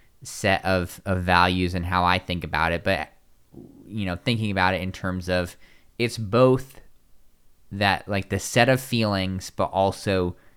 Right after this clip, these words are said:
the commitment on top of it. That it, to me, that's what makes up the "I love you," is both of those halves.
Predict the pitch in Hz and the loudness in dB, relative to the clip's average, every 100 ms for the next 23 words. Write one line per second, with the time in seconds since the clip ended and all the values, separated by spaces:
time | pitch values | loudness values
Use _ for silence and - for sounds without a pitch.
0 | _ - 98 - 104 104 98 90 92 80 | _ -8 -6 -4 -2 0 0 -2 -4 -2
1 | 90 - 87 78 - 73 73 - 95 - | -2 -2 -2 -2 -4 -10 -10 -2 -2 0
2 | 101 - 123 123 151 135 107 110 - 98 | -6 -4 0 2 4 4 6 4 4 -2
3 | 92 98 - - - 98 92 - - - | 0 -2 -2 -12 -4 -2 -2 -6 -20 -20
4 | - - 101 92 87 - 90 87 78 76 | -20 -8 -4 -2 -4 -4 -4 -4 -4 -8
5 | - - - - - - - - _ 98 | -10 -16 -18 -20 -20 -20 -20 -20 _ -4
6 | 87 - - _ - 107 107 98 104 87 | -4 -6 -20 _ -2 4 4 2 -4 -2
7 | 90 85 - 82 64 58 - - | -2 -2 -4 -4 -4 -8 -16 -20